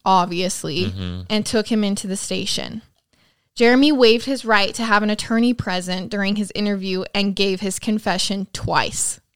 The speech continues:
Speaker 2: Saying, "I killed her."
Speaker 1: "I went in, followed her in there, killed her,"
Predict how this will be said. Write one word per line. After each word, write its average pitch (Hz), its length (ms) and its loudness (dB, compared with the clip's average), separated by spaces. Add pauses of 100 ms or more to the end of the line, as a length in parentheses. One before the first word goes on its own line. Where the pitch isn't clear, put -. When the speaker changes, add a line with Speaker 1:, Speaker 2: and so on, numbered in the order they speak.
(460)
Speaker 2:
Saying, 85 460 -2
"I 85 140 -2
killed 90 300 -4
her." 90 200 -2
Speaker 1:
"I 214 160 4
went 214 240 2
in, 214 280 0
followed 208 340 2
her 214 100 2
in 202 160 0
there, 190 160 -2
killed 202 280 0
her," 202 180 0